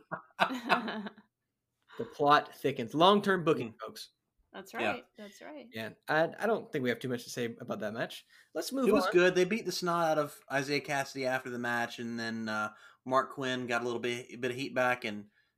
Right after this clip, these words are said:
Speaker 3: Jericho and Hager ran away.
Speaker 2: Yeah, yeah. It was okay. It's okay. Better than I expected.
Speaker 3: Yeah.
Speaker 2: Then we have Thunder Rosa versus Ivelisse, and I had a lot of,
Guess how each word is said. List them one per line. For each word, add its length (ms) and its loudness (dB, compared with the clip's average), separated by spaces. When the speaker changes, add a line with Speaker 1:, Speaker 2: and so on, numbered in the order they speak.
Speaker 3:
Jericho 400 -2
and 160 -4
Hager 220 -4
ran 120 -4
away. 220 -10
Speaker 2:
Yeah, 160 -4
yeah. 220 0
It 60 -4
was 140 2
okay. 300 0
It's 120 -4
okay. 160 -4
Better 280 10
than 100 6
I 60 2
expected. 400 -10
Speaker 3:
Yeah. 120 -6
Speaker 2:
Then 180 0
we 100 2
have 420 -4
Thunder 260 0
Rosa 380 4
versus 280 -2
Ivelisse, 520 -2
and 360 0
I 140 2
had 280 0
a 40 2
lot 680 4
of, 600 2